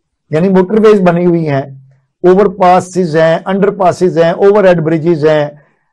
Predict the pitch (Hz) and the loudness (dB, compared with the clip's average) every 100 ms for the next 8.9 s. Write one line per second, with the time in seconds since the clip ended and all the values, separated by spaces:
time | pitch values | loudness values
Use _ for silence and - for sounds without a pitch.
0 | _ _ _ - 156 165 165 160 160 175 | _ _ _ -8 -2 0 0 -2 -2 2
1 | 202 214 196 180 170 180 170 165 165 139 | 2 2 2 2 2 0 0 -2 -4 -4
2 | 123 170 208 196 185 165 170 170 156 156 | -4 0 -2 0 0 0 -2 -2 0 0
3 | 151 _ _ _ _ _ _ _ _ - | -2 _ _ _ _ _ _ _ _ -4
4 | 170 180 180 185 170 165 160 156 160 151 | 0 0 0 -2 -2 -2 -4 -4 0 2
5 | 175 175 160 160 160 160 170 165 180 175 | 2 2 -2 -4 -2 2 2 0 -2 -2
6 | 175 165 160 160 165 165 175 165 165 165 | -4 -4 -6 -6 -4 -4 0 0 0 -2
7 | 160 151 _ _ - 226 226 233 262 247 | -8 -10 _ _ -2 0 0 -2 0 0
8 | 175 185 196 185 180 175 170 - | 0 2 2 0 2 2 2 -2